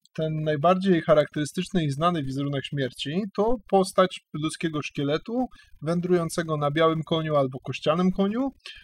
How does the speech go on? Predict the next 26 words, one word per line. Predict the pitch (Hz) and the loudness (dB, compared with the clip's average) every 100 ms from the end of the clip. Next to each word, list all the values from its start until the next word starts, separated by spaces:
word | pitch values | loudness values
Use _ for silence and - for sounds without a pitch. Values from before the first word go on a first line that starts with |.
| - - | -20 -6
e, | 143 147 143 143 139 | -4 -2 -2 -4 0
często | 190 190 190 151 | 2 2 0 -6
z | 135 | -6
kosą, | - 185 190 240 240 247 214 - | 0 2 2 0 0 -2 -4 -2
a | 220 | 0
czasami | 233 208 190 185 180 175 175 - | 2 2 2 2 0 -2 -4 -6
jako | 147 143 - 151 | -2 -2 0 -4
zbrojny | 139 143 143 139 139 | -4 -2 -2 0 2
rycerz, | 131 131 123 | 0 -2 -8
jak | 127 131 | -6 -6
na | 135 | -8
tej | - 139 143 | -6 -6 -4
ilustracji, | 143 135 143 135 - | -6 -6 -4 -6 -8
którą | - 135 131 | -10 -10 -8
tu | 135 | -6
widzicie. | 135 131 123 123 - _ _ _ - - - - _ - | -4 -4 -6 -12 -18 _ _ _ -18 -18 -18 -20 _ -4
Często | 185 208 - 180 | -2 -2 0 2
ziemia, | 190 208 196 180 | 2 2 2 0
po | 160 | -4
której | - 185 170 156 135 | 0 2 2 0 -4
kroczy | - 165 165 151 | -2 -2 -2 -2
śmierć, | 135 160 190 196 - | -4 0 0 0 -2
jest | 160 | 0
albo | 175 165 160 | 0 0 -4
usypana | 151 - 143 147 135 | -2 -2 0 -2 -2
trupami, | - 180 214 208 208 | -4 -2 0 -2 -2